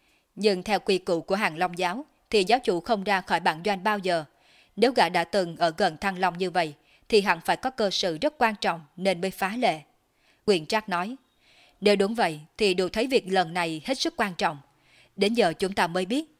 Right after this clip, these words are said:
có hơi chậm quá hay không?" Cụ Tà Ao nói: "Việc xác định vị trí các linh vật không còn khó khăn. Chỉ cần biết vị trí một con là có thể suy ra những con còn lại. Chỉ là cách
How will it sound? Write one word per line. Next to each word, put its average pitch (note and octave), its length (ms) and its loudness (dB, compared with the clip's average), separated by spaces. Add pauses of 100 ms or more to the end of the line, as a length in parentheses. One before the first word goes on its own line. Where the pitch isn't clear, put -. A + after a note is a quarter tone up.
(180)
có C4+ 100 0
hơi A3 220 0
chậm D#3+ 260 0
quá F#3+ 160 2
hay G#3+ 160 -2
không?" G3 220 -4 (760)
Cụ G3 160 2
Tà F3+ 120 2
Ao F3+ 180 0
nói: F#3 300 -4 (540)
"Việc G3+ 160 4
xác D4 220 0
định E3+ 220 -2
vị E3+ 140 -2
trí G#3 180 2
các G#3+ 220 -2
linh G3 180 0
vật F3 300 0
không C4+ 200 -2
còn G3 260 0
khó F#3 200 -2
khăn. F#3+ 220 -6 (500)
Chỉ G3+ 120 4
cần F3+ 240 2
biết C#4+ 160 -2
vị F3+ 160 0
trí G#3 180 0
một A#3+ 240 -2
con G3 220 0 (140)
là G3 180 4
có D4+ 120 -2
thể G#3+ 160 0
suy G3+ 220 0
ra F#3+ 200 0
những F3+ 220 -2
con B3+ 220 0
còn F3+ 180 2
lại. E3 240 -2 (540)
Chỉ F#3+ 160 4
là F3+ 260 0
cách B3+ 160 -2